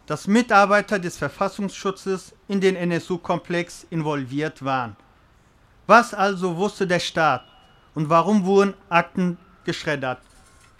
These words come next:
Beweisanträge abgelehnt? Das System der V-Leute des Verfassungsschutzes und die mörderischen Konsequenzen müssen hinterfragt werden.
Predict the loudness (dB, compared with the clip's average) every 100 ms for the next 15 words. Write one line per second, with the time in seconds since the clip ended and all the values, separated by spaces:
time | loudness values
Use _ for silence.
0 | -20 -10 -2 4 4 4 2 0 0 -2
1 | 0 0 0 -4 -8 -6 -6 -6 -8 -8
2 | -12 -16 _ _ _ _ _ _ _ -2
3 | -2 -2 -6 2 4 6 4 4 2 2
4 | -2 4 4 6 2 0 -6 -10 -10 -10
5 | -8 0 0 0 -4 -6 -8 -10 -12 -16
6 | -16 _ _ _ -18 -6 -6 -2 0 4
7 | 4 4 2 0 -2 -4 -2 -2 -2 0
8 | 0 0 -2 -2 -2 -4 -4 -6 -6 _
9 | -2 0 0 0 4 4 2 -2 0 0
10 | 0 -8